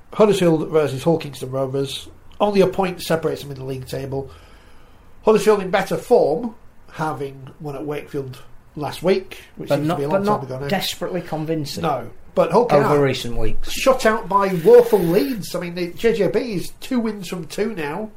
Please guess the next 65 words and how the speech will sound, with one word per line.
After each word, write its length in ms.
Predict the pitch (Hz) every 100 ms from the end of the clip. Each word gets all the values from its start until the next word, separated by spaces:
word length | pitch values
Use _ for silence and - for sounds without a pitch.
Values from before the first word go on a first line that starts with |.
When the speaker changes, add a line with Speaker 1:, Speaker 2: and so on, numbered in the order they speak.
| - - - - -
Speaker 1:
and 120 | 156
he's 80 | 151
not 120 | 214
in 100 | 165
the 60 | 143
job 280 | 170 143
anymore. 560 | 135 127 120 123 175 - - - - - -
Left 220 | - 165 170
a 60 |
nice 240 | 175 180 -
platform 720 | - 196 202 - 165 156 151
for 180 | 156 160
Owen 180 | 151
Smith 280 | 143 156 139
to 60 | -
build 280 | 147 143 139
on 140 | 139
and 80 | 143
all 200 | 135 139
that, 180 | 131 - -
blah, 180 | - 139
blah, 220 | 131 127
blah. 260 | 117 110 117 -
Speaker 2:
Who 100 | 120
was 100 | 113
introduced 540 | 127 123 123 123 123 -
this 180 | 107 -
morning. 380 | 127 143 196 -
Speaker 1:
I, 120 | 147 -
I 60 |
saw 220 | 127 135 262
it, 220 | - 170
wearing 180 | 147 147
the 60 | 147
hat 260 | 220 214
and 100 | 185
everything, 380 | 247 247 233 190
he 80 | 147
was 140 | 139
there. 340 | 170 254 185 101 - - - - - - - -
Um, 480 | 165 165 165 165 - - -
but, 320 | 180 185 -
um, 400 | 185 175 175 175 - - - - - - - -
that's 260 | 262 277
a, 140 | 311 247
a 100 | 196
fascinating 560 | - 214 214 190 180
game 220 | 202 214 214
as, 100 | 185
as 240 | - 196
well. 240 | 233 311
You 100 | 226 196
would 100 | 170
have 120 | 165
made 260 | 190 185
Hull 200 | 147 202
K 120 | - 175
R 140 | 165
favourites 340 | 151 180 165
probably 220 | - 180 156
a 40 |
couple 240 | 156 135
of 40 | 139
weeks 220 | 147 -
ago. 240 | 143 185